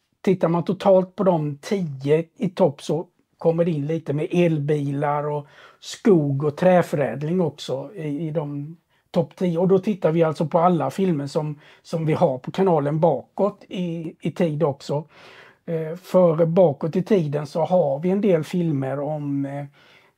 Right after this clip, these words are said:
lite annorlunda skogsbruk som Lübeck-modellen, och vi har lite filmer på vedmaskiner och sånt där som, som genererar visningar, eh, fortsatt nu också. Och det har vi också på,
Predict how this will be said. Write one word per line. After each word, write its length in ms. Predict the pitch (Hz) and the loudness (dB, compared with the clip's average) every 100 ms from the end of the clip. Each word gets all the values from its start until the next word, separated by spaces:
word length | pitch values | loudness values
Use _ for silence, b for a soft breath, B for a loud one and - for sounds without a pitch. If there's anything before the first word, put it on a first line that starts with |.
| _ | _
lite 260 | 170 160 160 | -4 -2 0
annorlunda 680 | 170 175 147 143 139 143 | 2 2 0 -2 -2 -2
skogsbruk 800 | 143 - 185 160 - - 147 139 | -2 -6 -6 -6 -10 -10 -10 -8
som 240 | - 160 160 | -6 -4 0
Lübeck-modellen, 1400 | 170 160 139 135 - 160 147 147 139 139 139 143 143 143 | 2 2 2 -2 -2 -4 0 0 0 -2 -2 -2 -4 -8
och 320 | 143 139 143 b b b b - | -8 -10 -12 b b b b -10
vi 140 | 156 | -4
har 260 | 156 160 139 | 2 2 2
lite 720 | 151 143 _ - 156 156 147 | -2 -8 _ -10 -8 -8 -10
filmer 420 | - 175 147 143 | -8 -6 -6 -8
på 160 | 143 165 | -6 -6
vedmaskiner 1080 | 156 160 143 147 151 139 170 143 143 147 | -2 -4 -4 -6 -6 -4 -4 -4 -4 -6
och 100 | 151 | -8
sånt 200 | 151 170 | -8 -6
där 140 | 156 147 | -4 -4
som, 420 | 139 170 170 185 - _ | -4 -6 -6 -10 -18 _
som 380 | - 185 165 | -2 0 2
genererar 560 | 165 190 196 196 127 143 | 2 4 4 2 2 0
visningar, 640 | 156 170 - 139 135 143 - _ _ - | -2 -4 -6 -10 -10 -12 -16 _ _ -14
eh, 160 | 165 | -14
fortsatt 520 | 147 175 170 - 139 | -6 -6 -6 -12 -10
nu 160 | 175 151 | -8 -4
också. 440 | 156 139 - 156 170 b b b b - | -4 -4 -6 -8 -8 b b b b -4
Och 80 | |
det 100 | 175 | 4
har 220 | 160 202 185 | 6 6 6
vi 80 | |
också 560 | 185 180 - 165 160 151 - _ _ | 4 2 -2 -2 0 -4 -8 _ _
på, 440 | - 170 165 156 | -6 -2 0 -2